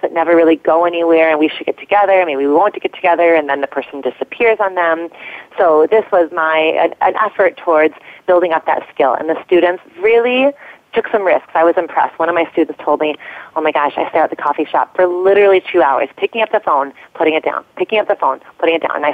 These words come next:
finally got up the guts to call her, and I did it. And he was so proud of himself, and, and it was like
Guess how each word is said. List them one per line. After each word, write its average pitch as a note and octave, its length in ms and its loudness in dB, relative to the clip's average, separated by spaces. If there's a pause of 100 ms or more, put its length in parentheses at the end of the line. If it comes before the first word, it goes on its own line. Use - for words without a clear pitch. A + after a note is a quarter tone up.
finally G3 280 -2
got F#3+ 120 2
up F#3 80 -6
the F#3+ 60 0
guts D#3 260 -2
to F#3 60 -4
call - 340 0
her, F#3 140 0
and E3+ 160 0
I F#3 120 0 (200)
did C#4 140 2
it. - 180 2
And F3+ 100 -2
he F3 120 0
was E3+ 140 4 (440)
so A#3+ 120 2
proud F#3 200 2
of F3 60 2
himself, D3+ 400 -2
and, D3+ 160 -2 (140)
and D#3 300 -2
it E3 180 2
was D#3+ 200 4
like D3 440 0